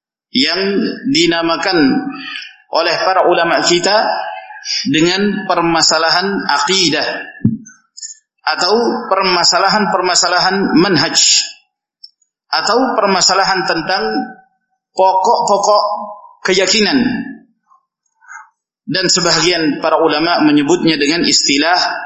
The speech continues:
as-sunnah atau dengan istilah usulus sunnah,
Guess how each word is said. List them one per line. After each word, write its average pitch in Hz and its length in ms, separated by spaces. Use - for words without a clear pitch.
as-sunnah 170 840
atau 156 320
dengan 185 180
istilah 175 640
usulus 202 640
sunnah, 175 400